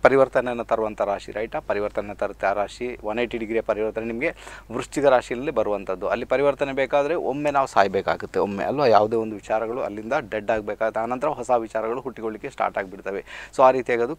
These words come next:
ಕೆಲಸ ಅಂತೂ ಮಾಡಿಯೇ ಮಾಡ್ತದೆ. ಇನ್ನು ಆ ರಾಶಿ ಎಲ್ಲಿ ಬಂದಿರ್ತದೆ, ಅದಕ್ಕೆ ಸಂಬಂಧಪಟ್ಟ ವ್ಯಕ್ತಿಗಳು ಯಾರು ಇರ್ತಾರೆ, ನಿಮಗೆ ಚುಚ್ತಾ ಇರ್ತಾರೆ ಅಥವಾ ಚುಚ್ಚಲ್ಪಟ್ಕೊ-, ಚುಚ್-, ಚುಚ್ತಾರೆ, ನಿಮ್ಗೆ ಏನಾದರೂ ಇರಿಟೇಷನ್ ಮಾಡ್ತಾರೆ, ನಿಮ್ಮನ್ನು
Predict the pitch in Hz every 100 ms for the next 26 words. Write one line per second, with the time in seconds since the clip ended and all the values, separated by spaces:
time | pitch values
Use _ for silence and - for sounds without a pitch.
0 | 107 98 113 131 110 95 98 98 85 98
1 | 95 131 165 165 - - - - - -
2 | - - - - 120 135 135 - 127 135
3 | 135 135 131 131 131 143 - - - -
4 | - 113 127 143 127 127 135 131 127 123
5 | - 139 131 131 120 135 139 143 143 151
6 | - - - 131 113 98 92 92 107 -
7 | - - 147 - - 120 104 - - 143
8 | - - 185 - 123 101 104 101 117 127
9 | 135 127 120 127 117 117 104 - 92 90
10 | - - - 127 143 143